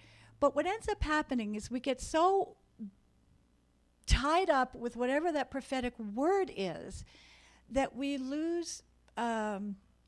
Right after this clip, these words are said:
I'll say, attention to the dailies of life.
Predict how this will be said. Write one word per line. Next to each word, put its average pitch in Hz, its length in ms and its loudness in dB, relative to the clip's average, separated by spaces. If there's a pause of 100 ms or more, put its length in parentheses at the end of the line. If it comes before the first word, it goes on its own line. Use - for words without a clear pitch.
(1120)
I'll 262 100 4
say, - 220 2
attention 254 840 -2
to 262 140 -4
the 233 120 -2
dailies 254 600 0
of 233 160 -6
life. 233 560 -6